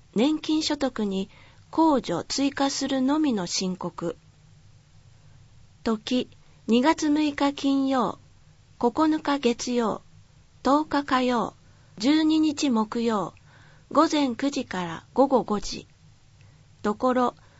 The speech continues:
市役所本庁舎一階、東側ロビー。申し込み、一月六日火曜から二月五日木曜までに、予約専用サイトから申し込み。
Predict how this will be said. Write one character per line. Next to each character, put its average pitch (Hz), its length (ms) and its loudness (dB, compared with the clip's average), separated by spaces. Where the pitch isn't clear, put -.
市 - 180 -4
役 311 220 2
所 214 220 -2
本 254 240 2
庁 269 260 -2
舎 190 380 -6
一 185 160 -4
階、 214 300 -4
東 302 460 0
側 285 380 2
ロ 254 180 0
ビ 185 340 -6
ー。 269 200 4
申 285 60 -2
し - 80 -10
込 269 160 -2
み、 262 260 -2
一 220 260 0
月 311 260 0
六 285 120 4
日 285 280 -2
火 277 180 2
曜 277 220 2
か 208 160 -4
ら 185 220 -2
二 214 140 2
月 294 300 0
五 285 240 -2
日 262 180 2
木 240 300 2
曜 302 200 2
ま 233 140 -2
で 185 160 -4
に、 170 240 -4
予 208 120 2
約 277 340 0
専 277 260 4
用 277 220 0
サ 269 200 -2
イ 247 120 -4
ト 190 160 -6
か 180 140 -6
ら 165 180 -6
申 202 220 -2
し - 140 -12
込 196 140 -4
み。 190 200 -6